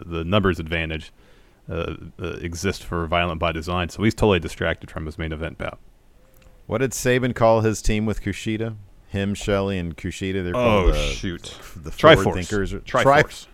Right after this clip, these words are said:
Speaker 2: Tri-, Triforce, that's right. That's a Zelda thing, isn't it?
Speaker 1: It is a Zelda thing, yes.
Speaker 2: And then, uh, Speedball Mike Bailey,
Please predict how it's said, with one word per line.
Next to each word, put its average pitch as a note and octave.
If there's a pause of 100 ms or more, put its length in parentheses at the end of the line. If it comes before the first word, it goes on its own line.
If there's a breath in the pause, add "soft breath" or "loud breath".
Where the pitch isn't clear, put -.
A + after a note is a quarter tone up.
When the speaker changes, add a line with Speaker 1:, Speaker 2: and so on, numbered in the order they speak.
(140)
Speaker 2:
Tri-, B2
Triforce, -
that's -
right. F2+ (340 loud breath)
That's G#2+
a F#2
Zelda E2+
thing, C#2
isn't D2
it? - (160)
Speaker 1:
It E2
is F#2+
a E2
Zelda D#2
thing, -
yes. F2+ (560 loud breath)
Speaker 2:
And E2+
then, E2
uh, D2+
Speedball D#2+
Mike D#2
Bailey, D#2